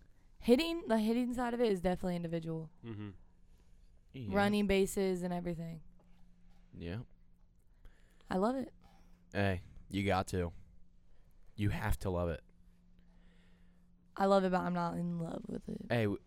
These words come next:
Speaker 3: nice. That was good. Uh, we can, we don't have to talk about it. We can cut this, but, um, Ava.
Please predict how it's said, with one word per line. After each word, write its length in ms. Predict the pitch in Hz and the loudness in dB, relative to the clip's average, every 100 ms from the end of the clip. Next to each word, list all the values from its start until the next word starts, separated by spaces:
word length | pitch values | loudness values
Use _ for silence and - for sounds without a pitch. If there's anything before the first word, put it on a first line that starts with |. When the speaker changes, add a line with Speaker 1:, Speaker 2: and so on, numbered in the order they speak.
| - | -14
Speaker 3:
nice. 480 | - 85 82 - - - - - | -10 -10 -10 -12 -18 -20 -20 -12
That 100 | - | -8
was 160 | 78 82 | -6 -6
good. 260 | - 62 - - | -4 -4 -6 -6
Uh, 180 | - 90 | 2 4
we 100 | 98 | 6
can, 160 | 135 143 - - - - | 4 2 -2 -18 -20 -4
we 80 | - | 2
don't 120 | 127 | 4
have 100 | 120 - | 2 2
to 80 | |
talk 140 | 117 117 | 2 6
about 100 | 120 | 6
it. 40 | |
We 100 | 90 | 4
can 100 | 107 | 2
cut 200 | - 107 | 0 2
this, 220 | 107 113 | 4 2
but, 280 | - 101 95 | 4 4 6
um, 440 | 95 92 90 85 98 - - - - - - - - - - - - - - - - - - - - - - - - - - - - | 6 4 2 -2 -8 -12 -18 -20 -20 -20 -20 -20 -20 -20 -20 -20 -20 -20 -20 -20 -20 -20 -20 -20 -20 -20 -20 -20 -20 -20 -20 -18 -4
Ava. 320 | 98 95 101 | 0 2 2